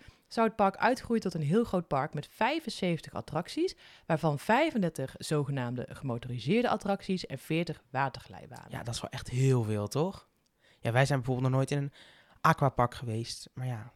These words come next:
Speaker 2: hoeveel zou je daar gemiddeld hebben? Tien, twaalf misschien?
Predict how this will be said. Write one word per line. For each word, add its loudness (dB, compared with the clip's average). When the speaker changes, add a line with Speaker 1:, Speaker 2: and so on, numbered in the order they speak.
Speaker 2:
hoeveel 0
zou 2
je 2
daar -2
gemiddeld -4
hebben? -2
Tien, -2
twaalf 0
misschien? -8